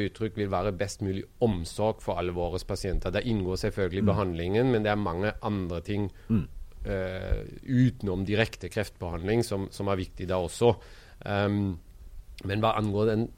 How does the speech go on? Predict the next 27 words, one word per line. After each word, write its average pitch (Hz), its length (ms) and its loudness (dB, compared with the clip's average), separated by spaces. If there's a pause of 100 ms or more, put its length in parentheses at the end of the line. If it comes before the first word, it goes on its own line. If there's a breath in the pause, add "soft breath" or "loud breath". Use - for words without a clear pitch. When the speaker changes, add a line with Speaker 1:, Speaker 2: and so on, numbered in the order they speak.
Speaker 1:
selve 101 360 0
kreftbehandlingen, 104 880 2 (320 loud breath)
så - 180 -6
er 90 220 0
det 95 100 -4
jo 127 140 0 (480)
tross - 280 -4
alt 117 200 0
fremdeles 104 760 -2 (420)
veldig 110 300 0
mange 110 300 2
pasienter 110 480 -2
som 123 380 -2
blir 98 420 0 (320)
operert 101 560 0
for 110 180 0
en 104 100 0
isolert 101 500 -2
svulst - 540 -6
Speaker 2:
Mm. 110 80 0
Speaker 1:
for, 110 180 -2 (240)
u-, 107 180 -4
som 110 220 -4
ikke 110 260 -4
har 98 120 2
spredt - 280 -4
seg. - 220 -2